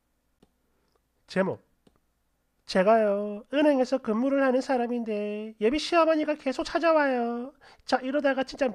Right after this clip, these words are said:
미쳐버릴 것 같아요. 그래도 너 어차피 결혼할 거 아니야? 끌끌끌끌. 원제,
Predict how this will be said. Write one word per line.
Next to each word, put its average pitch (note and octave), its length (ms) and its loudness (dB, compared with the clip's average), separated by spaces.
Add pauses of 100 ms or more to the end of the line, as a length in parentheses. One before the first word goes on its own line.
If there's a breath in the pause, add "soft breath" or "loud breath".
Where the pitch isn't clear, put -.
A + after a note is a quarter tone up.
미쳐버릴 E4 680 2
것 D#4+ 140 -2
같아요. C4+ 800 0 (840)
그래도 F4 320 4
너 D#4+ 600 8
어차피 D#4 340 0
결혼할 C#4+ 400 2
거 D#4 80 4
아니야? D#4 500 4 (320)
끌끌끌끌. D3+ 680 -4 (560)
원제, C3+ 480 -4